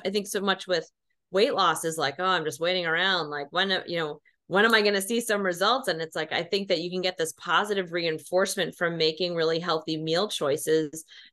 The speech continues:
and movement choices and stress, you know, ways to manage your stress, that all of a sudden people are like, "Oh, I just feel so much better."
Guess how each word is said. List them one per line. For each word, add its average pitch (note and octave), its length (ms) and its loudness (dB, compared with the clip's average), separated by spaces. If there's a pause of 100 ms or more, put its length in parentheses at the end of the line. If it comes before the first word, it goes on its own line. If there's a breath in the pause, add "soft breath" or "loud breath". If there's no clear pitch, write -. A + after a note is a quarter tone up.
(100)
and F3 100 0
movement G3+ 460 6
choices E3 500 0
and C#3 160 -8
stress, - 540 -2
you F#3+ 80 0
know, E3 80 2
ways F3 280 -2
to E3+ 160 0
manage E3+ 300 -2
your D3+ 80 -4
stress, G#3 380 -2
that E3 160 2
all F3 100 2
of F#3 60 -2
a - 20 -6
sudden F#3 180 -4
people E3 180 -2
are D3+ 60 2
like, D3+ 120 -4
"Oh, G3+ 60 -6
I E3+ 100 -8
just - 340 -6
feel G3 240 6
so F#3+ 360 2
much E3+ 260 0
better." C#3+ 520 2